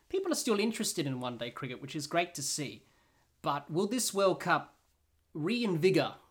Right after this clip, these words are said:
cricket fans, reinvigor one-day cricket? Uh, because that is the question going into the future, whether or not one-day cricket will be here or not, whether or not the World Cup will still be here in some sort of form,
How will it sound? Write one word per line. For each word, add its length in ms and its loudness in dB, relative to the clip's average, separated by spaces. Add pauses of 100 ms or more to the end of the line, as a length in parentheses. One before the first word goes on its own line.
(400)
cricket 320 -2
fans, 440 -2
reinvigor 680 2 (520)
one-day 360 0
cricket? 440 -4 (480)
Uh, 380 -4 (120)
because 440 -4 (1200)
that 280 0
is 160 -2
the 80 -2
question 440 -2
going 240 2
into 200 -2
the 100 -8
future, 480 -4
whether 240 -2
or 60 4
not 280 2 (300)
one-day 280 0
cricket 260 -4
will 100 -8
be 140 -6
here 240 0
or 80 -2
not, 320 -4 (480)
whether 220 -4
or 40 0
not 160 0
the 60 -6
World 280 0
Cup 260 0
will 80 -4
still 260 0
be 160 -2
here 280 -2
in 80 -6
some 280 -2
sort 240 -6
of 100 -12
form, 400 0